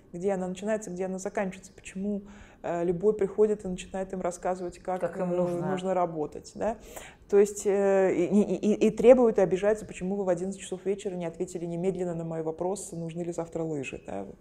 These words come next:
Speaker 1: потому что, как я, я, я, я не знаю, что мне делать, нужны ли завтра лыжи, да? Ответьте.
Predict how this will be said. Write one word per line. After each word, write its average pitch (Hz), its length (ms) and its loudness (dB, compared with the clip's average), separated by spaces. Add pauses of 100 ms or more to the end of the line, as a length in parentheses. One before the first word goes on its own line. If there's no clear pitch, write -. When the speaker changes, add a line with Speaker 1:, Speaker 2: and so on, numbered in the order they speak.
Speaker 1:
потому 160 300 -14
что, - 260 -18 (440)
как 151 220 -6
я, 156 180 -4
я, 151 160 0
я, 156 160 -2
я 156 160 -4
не 165 60 -4
знаю, 170 160 0
что 170 120 -10
мне 170 100 -4
делать, 233 280 2
нужны 143 200 -12
ли 143 80 -10
завтра 147 280 -8
лыжи, 190 300 -4
да? 165 220 -8
Ответьте. 170 440 -8